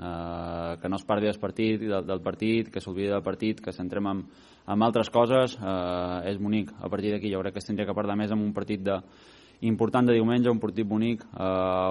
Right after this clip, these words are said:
una hora jo crec que, que és bona perquè vingui gent, eh, a partir d'aquí. Eh, és a nosaltres de tornar a enganxar una mica aquests quatre o cinc partits que queden a casa de, de, de final de temporada i intentar, no només a casa, sinó tots els partits, però sí que és veritat que centrar-nos en el futbol, que és el que de veritat importa,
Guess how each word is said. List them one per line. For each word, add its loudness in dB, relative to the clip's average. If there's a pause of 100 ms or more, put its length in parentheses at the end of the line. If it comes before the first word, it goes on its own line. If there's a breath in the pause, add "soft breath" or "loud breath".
una 4
hora 6
jo 2
crec 0
que, 2 (180)
que 0
és 0
bona 2
perquè -2
vingui -2
gent, 2 (100)
eh, -4
a -10
partir -4
d'aquí. -8
Eh, -8
és 2
a 4
nosaltres 0
de 0
tornar -2
a 0
enganxar -2
una -2
mica -2 (500 loud breath)
aquests -6
quatre 0
o -10
cinc -2
partits -4
que -6
queden 0
a -2
casa -2
de, -2 (260)
de, -6 (180)
de -8
final -2
de -4
temporada 0
i -6
intentar, -4 (680 loud breath)
no 6
només 6
a 2
casa, 6
sinó -2
tots -2
els -14
partits, -2
però -8
sí -8
que -6
és -2
veritat -4
que -2 (120)
centrar-nos 4
en 2
el -2
futbol, 2
que 0
és -2
el 2
que 0
de 2
veritat -2
importa, 2